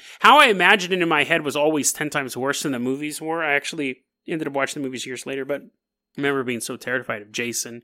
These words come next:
Freddy, and Michael Myers and all this stuff. Uh, to the point of almost, like, mental illness <laughs> level. A par-, I don't wanna say mental illness, but I was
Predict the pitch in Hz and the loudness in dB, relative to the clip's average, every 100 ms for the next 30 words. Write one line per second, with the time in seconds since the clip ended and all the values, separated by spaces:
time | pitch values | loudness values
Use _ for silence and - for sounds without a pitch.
0 | _ - - 123 120 113 113 107 113 - | _ -18 -8 -4 -2 -4 -6 -6 -8 -8
1 | 110 120 123 117 117 110 107 107 - - | -6 -2 -2 -2 -6 -8 -12 -12 -10 -8
2 | 123 - _ _ - 151 - 226 190 - | -10 -12 _ _ -8 -4 0 4 2 4
3 | 233 269 285 214 196 - 190 208 214 214 | 4 6 6 6 2 6 8 8 8 8
4 | 214 196 - - 170 160 156 143 143 127 | 8 6 2 -4 -4 2 4 4 2 -2
5 | - - - - _ _ _ _ _ _ | -8 -18 -18 -20 _ _ _ _ _ _
6 | _ - 254 175 165 165 156 196 208 - | _ -14 -10 -8 -8 -6 6 6 6 4
7 | 208 180 170 165 160 170 165 151 120 - | 6 8 6 4 -2 0 2 0 -2 0
8 | 202 185 226 294 269 214 196 - 320 320 | 4 4 8 10 10 8 4 6 8 10
9 | 269 302 359 302 277 285 277 247 226 226 | 8 8 6 4 2 4 4 4 2 2
10 | 190 185 160 - 185 190 180 | 2 2 0 -2 2 2 2